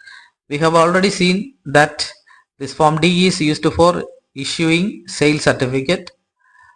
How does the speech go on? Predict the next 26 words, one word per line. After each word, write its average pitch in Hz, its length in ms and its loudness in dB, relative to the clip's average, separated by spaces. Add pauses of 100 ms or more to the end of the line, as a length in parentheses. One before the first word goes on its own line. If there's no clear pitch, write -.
(140)
certificate 160 480 0
of 139 120 -6
sale. 156 200 0 (200)
So 156 80 4 (440)
we 151 120 0
can 165 200 4
directly 156 440 2
pick 156 180 0
the 151 160 4
answer. 170 240 -4 (500)
Option 156 320 -4
A - 20 2 (100)
is - 100 -8
the 165 120 4
correct 131 300 -2
answer. 117 200 -4 (100)
Okay, 170 220 0 (720)
ഇരുപത്തെട്ട്, 170 500 2 (320)
option 160 260 -2 (240)
A. - 20 0 (440)
Option 156 220 -4 (160)
A 151 40 0 (140)
is 147 160 -8
the 202 80 4 (100)
correct 123 320 -2
answer. - 260 -6